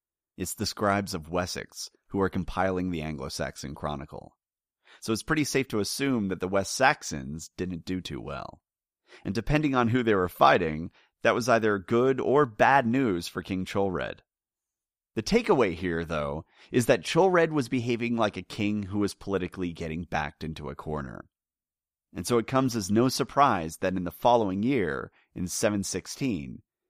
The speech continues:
King Cholred died. And the account of his death is rather rough. And the whole event makes me wonder if the life of Cholred was used as inspiration for Game of Thrones, because we're told by Saint Boniface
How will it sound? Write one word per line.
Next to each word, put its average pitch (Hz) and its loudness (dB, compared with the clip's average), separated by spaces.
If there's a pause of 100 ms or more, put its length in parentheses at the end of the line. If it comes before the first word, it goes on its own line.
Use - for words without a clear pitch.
(220)
King 117 0
Cholred 92 0
died. 73 -6 (960)
And 104 2
the 110 4
account 165 2
of 127 -4
his 107 0
death 139 2
is 82 -8
rather 92 0
rough. - -2 (380)
And 117 4
the 131 8
whole 165 6
event 143 2
makes 90 -6
me 101 0
wonder 92 0
if 92 -2
the 101 0
life 101 0
of 90 -10
Cholred 127 2
was 95 -2
used 101 -2
as 95 -4
inspiration 92 -2
for 90 -8
Game 85 -6
of 76 -8
Thrones, 85 -2 (180)
because 127 -2
we're 135 0
told 160 0
by 127 4
Saint 110 -2
Boniface 110 -2